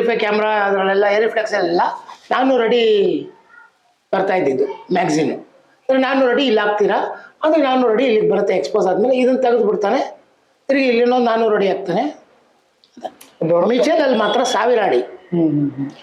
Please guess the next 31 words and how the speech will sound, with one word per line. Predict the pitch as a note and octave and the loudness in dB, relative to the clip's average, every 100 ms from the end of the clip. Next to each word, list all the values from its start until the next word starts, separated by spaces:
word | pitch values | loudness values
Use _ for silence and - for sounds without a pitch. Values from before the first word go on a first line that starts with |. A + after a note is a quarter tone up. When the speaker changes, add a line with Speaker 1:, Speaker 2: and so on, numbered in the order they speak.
| - - | -10 -4
Speaker 1:
ಅದನ್ನ | A3+ C#4+ C#4+ | 0 2 2
ನೀವು | C4 A#3+ | 2 2
ಹೆಂಗಂದ್ರಂಗೆ | A3+ G#3+ A#3+ C#4 C4+ C4 | 2 0 0 2 2 2
ಓಡ್ಸಕ್ಕಾಗಲ್ಲ, | B3 A3+ A#3 B3 G3+ A3+ | 2 2 0 0 0 0
ಭಾರ | A#3+ - A#3 A#3+ | 0 0 0 0
ಜಾಸ್ತಿ | F#3 - - | -2 -4 -12
ಅದು. | - - _ _ _ _ _ - - | -14 -20 _ _ _ _ _ -10 -2
ಅದು | G#3+ | 0
ಯಾವ್ದಕ್ಕೆ | A#3 A3 D#4 D4+ | 2 2 0 0
ಯೂಸ್ | B3 G#3+ | 0 0
ಮಾಡ್ತಿದ್ರು | A3 G#3+ F#3+ | 0 0 0
ಅಂದ್ರೆ | A3 A#3+ | 0 0
ಡಬಲ್ | F#3 A3 | 0 0
ಆಕ್ಟಿಂಗು, | A3 F#3 G3 F3+ F#3+ F#3 | 0 0 -2 0 -2 -2
ತ್ರಿಬಲ್ | F3+ G#3 | -2 0
ಆಕ್ಟಿಂಗ್ | F#3+ F#3 D#3+ C#3+ | 0 -2 -6 -4
ಆದ್ರೆ | F3 C4 | 0 0
ಅದನ್ನ | A#3 F#3 F3+ | 0 0 -2
ಯೂಸ್ | F3 C#3 | -4 -6
ಮಾಡೋದು. | A#2+ - _ - - | -16 -20 _ -14 -8
ಯಾಕೆಂದ್ರೆ | - B3+ B3+ | -4 0 0
ಅದ್ರಲ್ಲಿ | A3 G#3 B3 | 0 0 2
ಮೀ-, | B3 F#3+ F#3+ A#3 A#3 G3 F#3+ F#3 F3+ F#3+ G#3 G3 | 2 2 2 2 0 0 0 2 2 0 0 0
ಮೀಟರ್ | D4 D#4 A3+ | 0 0 0
ಇರೋದು, | - - - _ _ _ _ _ _ | 0 -2 -8 _ _ _ _ _ _
ಎಷ್ಟು | - - - C4+ | -2 0 0 0
ಅಡಿ | D4+ | 2
ಹೋಗಿದೆ | B3+ A3+ A3+ A3+ A3+ - - - _ _ - | 2 2 0 0 0 -2 -6 -16 _ _ -4
ಅಂತ | G3 | 0
ಅದ್ರಲ್ಲಿ | C4 G#3+ F#3+ | 0 0 0
ಕಾಣೋದು. | F#3+ G3 F3+ | 0 0 -2